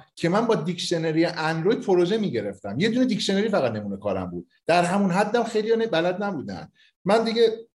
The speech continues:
یه اپلیکیشن برای همراه اول زدم، اسمش همراه من بود. آوای، آوای اول بود، ببخشید.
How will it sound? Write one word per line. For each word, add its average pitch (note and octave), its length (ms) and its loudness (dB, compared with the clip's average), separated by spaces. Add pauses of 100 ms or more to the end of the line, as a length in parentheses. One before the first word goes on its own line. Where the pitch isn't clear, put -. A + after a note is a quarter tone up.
(360)
یه F#3+ 140 2
اپلیکیشن F3 560 0
برای F#3 220 4
همراه D#3 320 0
اول C#3+ 280 0
زدم، C3+ 340 -2
اسمش C#3+ 280 -6
همراه B2+ 320 0
من B2 280 -4
بود. - 180 -12 (100)
آوای، C3+ 440 2 (120)
آوای C3 260 4
اول A#2+ 260 0
بود، F#2 140 -6
ببخشید. F2+ 440 -10